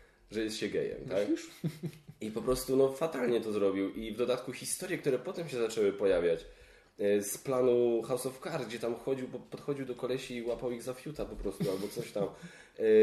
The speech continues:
Speaker 1: jego brat, jaką tą historię wy-, wy-, wyciągnął po prostu na światło dzienne, że to jest po prostu, że to mają jakąś masakryczną przysz-, przeszłość. No to,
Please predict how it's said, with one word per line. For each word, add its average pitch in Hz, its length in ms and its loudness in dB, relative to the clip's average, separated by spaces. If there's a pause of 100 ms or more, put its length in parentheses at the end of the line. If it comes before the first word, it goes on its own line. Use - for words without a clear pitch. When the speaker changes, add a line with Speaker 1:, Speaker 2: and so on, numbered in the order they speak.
(140)
Speaker 1:
jego 110 260 2
brat, 185 400 -4
jaką 131 200 -4
tą 113 100 2
historię 110 440 -2
wy-, 107 220 -2
wy-, 101 260 -6
wyciągnął 104 500 -2
po - 100 -12
prostu 107 300 -6
na - 80 -2
światło 101 340 -6
dzienne, 95 400 0
że 98 140 -2
to 107 100 -8
jest 101 140 -8
po 95 80 -16
prostu, 107 220 -12
że 104 100 -12
to 107 100 -8
mają 104 200 0
jakąś 104 340 -4
masakryczną 113 540 -4
przysz-, - 220 -10
przeszłość. 98 520 -6 (840)
No 113 100 -4
to, 120 220 0